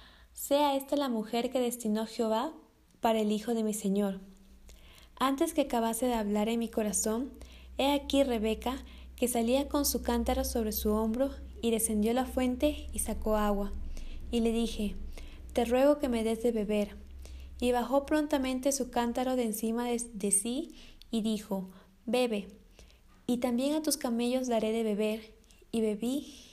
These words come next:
y dio también de beber a mis camellos. Entonces le pregunté y dije: "¿De quién eres hija?". Y ella respondió: "Hija de Betuel, hijo de Nacor, que le dio a luz Milca".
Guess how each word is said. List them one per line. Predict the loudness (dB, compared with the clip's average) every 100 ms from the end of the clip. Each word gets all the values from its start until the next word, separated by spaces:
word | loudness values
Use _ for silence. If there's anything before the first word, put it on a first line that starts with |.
| -20 -8
y | -4
dio | -2 -2
también | -2 -2 0
de | 2
beber | 2 0 -2
a | -2
mis | -2
camellos. | -2 0 0 -2 -4 -10 -16 -20 -20 -20 -20 -20 _
Entonces | -4 -2 0 0 0
le | 0
pregunté | 0 0 2 0 0 2
y | 2
dije: | 0 -4 -6 -8 -10 -20 -20 -20 -8 -4
"¿De | 0
quién | 2 2 2
eres | 2 0 -2
hija?". | -4 -4 -10 -10 -18 -20 _ _ _ -2
Y | 2
ella | 2 2
respondió: | -2 -2 0 0 -2 -4 -12 -20 -20 -20 -6
"Hija | -4 0 2
de | 2
Betuel, | 0 0 0 2 0 -2 -12 -20 _
hijo | -6 0 2
de | 2
Nacor, | 2 -2 -2 0 0 -4 -14 -20 -20 _
que | -2 0
le | 2
dio | 2 2
a |
luz | 2 -2 -2
Milca". | -2 -2 -2 -8